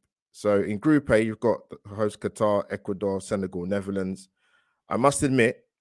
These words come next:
I'm looking forward to seeing Senegal play Netherlands. I think that'll be a fantastic game. Group B, England,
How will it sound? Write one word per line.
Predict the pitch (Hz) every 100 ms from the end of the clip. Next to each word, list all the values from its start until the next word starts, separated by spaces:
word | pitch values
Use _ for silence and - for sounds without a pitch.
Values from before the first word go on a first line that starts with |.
| _ -
I'm | 107 113
looking | 110 107
forward | 107 95
to | 92
seeing | 104 95
Senegal | 107 95 92
play | 87 92
Netherlands. | 90 85 82 85
I |
think | 90
that'll | 85
be |
a | 85
fantastic | - 85 95 85 - -
game. | 82 73 _ _ _ _
Group | 151 156 -
B, | 117 131 135 - _ _ _ _ _ _ _ _ _ _ - - -
England, | 123 135 131 127 127 120